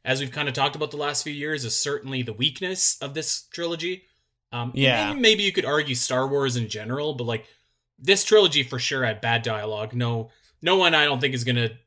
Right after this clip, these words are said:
Speaker 1: ig-, not acknowledge that. But man, like, the, the, the vision and, like, the overarching, like,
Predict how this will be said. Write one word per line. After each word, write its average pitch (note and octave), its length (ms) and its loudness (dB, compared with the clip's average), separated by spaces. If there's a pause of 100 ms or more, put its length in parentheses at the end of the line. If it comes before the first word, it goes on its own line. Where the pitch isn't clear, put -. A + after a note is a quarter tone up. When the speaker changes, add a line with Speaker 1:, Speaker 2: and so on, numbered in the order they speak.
(160)
Speaker 1:
ig-, B2 380 -8
not B2 220 -4
acknowledge A#2+ 420 -2
that. B2 320 -4 (340)
But G3+ 140 -6
man, D4+ 280 4
like, A3 180 2
the, F#3+ 280 4
the, D#3 400 4 (800)
the D#3 140 -2
vision F3 580 4
and, D3 80 -4
like, D#3 160 0
the E3 180 -14
overarching, F#3+ 1120 0
like, C#3+ 240 -2